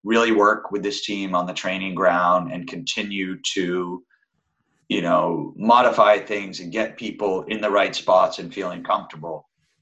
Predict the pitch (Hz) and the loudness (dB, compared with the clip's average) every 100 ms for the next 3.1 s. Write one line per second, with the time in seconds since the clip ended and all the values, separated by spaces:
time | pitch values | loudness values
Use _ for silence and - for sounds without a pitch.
0 | _ - 90 85 90 87 80 _ _ _ | _ -12 -8 -4 -6 -6 -14 _ _ _
1 | _ - 117 113 107 104 95 - 90 85 | _ -4 -2 -2 -2 -4 -4 -6 -6 -6
2 | 90 98 104 95 87 82 80 80 - - | 2 4 4 2 -4 -4 -6 -10 -12 -14